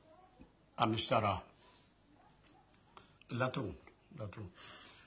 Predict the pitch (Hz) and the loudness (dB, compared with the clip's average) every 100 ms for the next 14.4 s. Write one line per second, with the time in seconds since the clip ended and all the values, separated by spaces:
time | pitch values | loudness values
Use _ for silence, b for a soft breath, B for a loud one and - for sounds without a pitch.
0 | B - - 170 160 147 143 143 131 127 | B -4 0 4 4 6 6 8 8 6
1 | 117 120 113 113 120 147 139 135 131 127 | 6 6 6 8 6 6 4 6 6 6
2 | 123 120 113 107 131 127 117 113 104 110 | 6 4 0 -2 2 2 2 0 2 4
3 | 107 107 104 92 87 b b b b b | 4 4 2 0 -6 b b b b b
4 | - - - - - - - - - - | -20 -20 -20 -20 -20 -20 -20 -20 -20 -10
5 | 127 - 113 131 123 107 - 113 147 170 | -6 0 6 10 10 8 2 0 0 -6
6 | - 110 90 - 104 98 - 110 104 120 | -6 -4 -4 -4 -8 -6 -6 -4 -4 -2
7 | 113 120 123 117 101 113 135 151 - b | -2 0 0 0 -2 0 0 -2 -6 b
8 | b b b b b b - - 110 107 | b b b b b b -20 -6 -2 2
9 | 139 127 127 120 117 107 101 131 131 139 | 2 4 4 4 2 0 0 2 4 6
10 | 139 127 113 123 123 135 120 120 113 113 | 4 2 0 0 -2 -2 0 0 -4 -6
11 | - - - - 160 113 127 131 - - | -10 -12 -12 -10 -6 -2 0 2 0 -2
12 | - - - _ - _ _ _ - - | -4 -8 -14 _ -20 _ _ _ -20 -20
13 | - - 135 135 127 120 101 117 117 113 | -14 -8 -2 0 0 -2 -4 -2 -2 -2
14 | 113 - 123 113 | -2 0 4 4